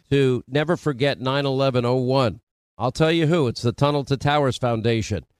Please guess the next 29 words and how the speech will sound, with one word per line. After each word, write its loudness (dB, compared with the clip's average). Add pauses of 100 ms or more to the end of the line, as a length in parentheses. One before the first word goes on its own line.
(220)
Now -2
the 0
foundation's 0
Gold 2
Star, 2
Fallen 0
First -2
Responders, -2
Smart -2
Home, 0
and -6
Homeless 0
Veterans -4
programs, -2 (480)
and -4
the -4
foundation's -2
Never 0
Forget -4
programs -2
engage -4
people -2
in -4
nine -2
eleven -2 (200)
remembrances -2
all 2
across 0
America. 0